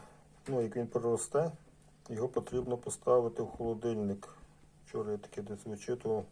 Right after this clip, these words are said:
на п'ять днів покласти. То ми теж його будемо замочувати. Сьогодні будемо сіяти селеру. Сере-,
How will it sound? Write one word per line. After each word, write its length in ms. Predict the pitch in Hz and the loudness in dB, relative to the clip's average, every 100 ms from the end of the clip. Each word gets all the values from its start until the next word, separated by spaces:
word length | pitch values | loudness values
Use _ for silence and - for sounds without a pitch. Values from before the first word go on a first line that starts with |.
| - | -10
на 100 | 110 | -8
п'ять 260 | 104 107 104 | -4 -2 0
днів 180 | 104 101 | -2 -2
покласти. 580 | 110 - 104 98 - - - - - - - | -4 2 2 2 -4 -16 -18 -20 -20 -20 -10
То 100 | 113 | -2
ми 120 | 113 | -2
теж 300 | - 117 - | 4 2 2
його 160 | 110 113 | -4 -2
будемо 280 | 110 110 104 | -2 -4 -4
замочувати. 600 | 123 156 147 127 - 101 | -2 0 0 -4 -4 -6
Сьогодні 480 | - 113 135 117 | -4 0 0 0
будемо 320 | 110 113 113 101 | -2 -2 -2 -2
сіяти 480 | - 113 104 - 92 - - - - - - - - | 0 -2 -6 -8 -12 -14 -20 -18 -18 -20 -20 -20 -12
селеру. 640 | - 120 139 156 156 123 - - | -2 0 2 4 4 2 0 -10
Сере-, 460 | - 120 117 120 | -2 2 4 4